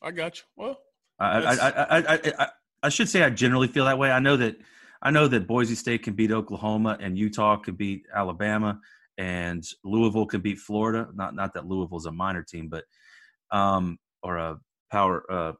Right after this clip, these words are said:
Speaker 2: group of five team. But I, I, I don't have a problem. Uh, first of all, it doesn't matter if you're not in the top four, you're not in the top four. So I don't care if they're fifth or sixth, or if Flo-, if they were fifth and Florida was sixth and Florida were to beat Alabama, they should definitely hop ahead of Cincinnati.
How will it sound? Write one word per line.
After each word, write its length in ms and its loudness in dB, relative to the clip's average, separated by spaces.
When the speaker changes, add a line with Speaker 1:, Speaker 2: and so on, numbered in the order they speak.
Speaker 2:
group 220 0
of 80 -6
five 300 0
team. 260 -12
But 260 0
I, 120 2
I, 260 4
I 20 6
don't 140 6
have 160 4
a 60 -2
problem. 480 6
Uh, 260 -14
first 300 -2
of 80 -2
all, 120 4
it 60 0
doesn't 240 0
matter 220 4
if 100 -2
you're 80 -2
not 100 4
in 40 0
the 60 -4
top 280 -2
four, 120 0
you're 60 0
not 120 -2
in 40 -14
the 100 -20
top 160 -4
four. 160 -6
So 120 -6
I 40 0
don't 140 -4
care 140 0
if 80 -6
they're 120 -6
fifth 380 -6
or 100 -6
sixth, 480 -8
or 160 -10
if 100 -20
Flo-, 280 -4
if 220 -6
they 100 0
were 120 0
fifth 300 -2
and 120 -6
Florida 260 -4
was 140 -4
sixth 260 -4
and 100 -6
Florida 380 -2
were 180 0
to 60 -2
beat 200 2
Alabama, 600 0
they 180 -2
should 260 -6
definitely 320 -2
hop 240 0
ahead 240 -2
of 140 -4
Cincinnati. 680 -4